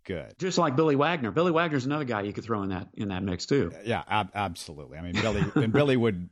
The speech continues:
Speaker 1: be no holds barred. He'd tell you exactly what he thinks about <laughs> everything. So, uh, those guys, I, I think, are fantastic ex-Astros that really bring something. And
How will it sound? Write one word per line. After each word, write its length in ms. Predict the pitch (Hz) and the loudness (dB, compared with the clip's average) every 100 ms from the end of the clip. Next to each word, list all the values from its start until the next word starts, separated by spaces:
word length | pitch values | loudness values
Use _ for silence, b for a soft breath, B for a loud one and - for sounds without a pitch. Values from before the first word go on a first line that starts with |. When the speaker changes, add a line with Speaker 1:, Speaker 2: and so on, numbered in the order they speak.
| - | -4
Speaker 1:
be 160 | 110 | 0
no 160 | 101 98 | 2 0
holds 260 | 95 85 80 | -2 -4 -6
barred. 240 | 87 78 | -6 -4
He'd 140 | 92 | -6
tell 160 | - 92 | -6 -6
you 100 | 85 | -4
exactly 420 | 82 78 85 95 | -6 -8 -8 -8
what 140 | 85 78 | -10 -10
he 60 | |
thinks 240 | 80 95 90 | -8 -6 -6
about 220 | 92 92 | -6 -4
<laughs> 40 | - | -2
everything. 540 | 120 113 120 139 117 | -2 -4 0 2 2
So, 300 | 101 107 95 - 127 139 123 B - | 2 -2 -2 -4 -6 -8 -14 B 0
uh, 340 | 110 110 104 107 | 2 4 2 2
those 280 | 127 135 113 | 2 2 4
guys, 440 | 127 110 101 - | 4 4 2 -2
I, 140 | 110 110 | -2 -2
I 120 | 104 | -2
think, 340 | 107 113 104 - | -2 0 -2 -2
are 80 | 90 | -4
fantastic 680 | 101 95 104 98 87 92 | -2 -2 0 -2 -2 -6
ex-Astros 760 | 104 90 92 90 85 90 87 87 | -6 -6 -2 -2 -4 -6 -8 -8
that 120 | 87 | -8
really 160 | 90 | -8
bring 300 | 82 - 95 | -6 -6 -4
something. 460 | 92 98 82 - 85 | -4 -6 -8 -8 -8
And 180 | 82 | -6